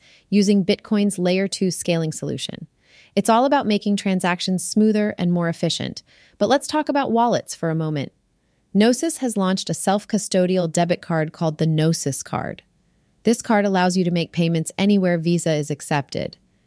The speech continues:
And the best part? They're open to other wallets copying their design.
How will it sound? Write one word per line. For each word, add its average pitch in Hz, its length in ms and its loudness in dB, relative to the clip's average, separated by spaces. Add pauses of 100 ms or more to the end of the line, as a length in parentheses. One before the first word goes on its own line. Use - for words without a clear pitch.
(140)
And 175 140 2
the 160 40 2
best 175 280 0
part? 294 320 -2 (460)
They're 190 160 2
open 208 300 2
to - 180 -2
other 185 180 2
wallets 156 460 0
copying 165 480 -2
their 151 160 -2
design. 143 640 -4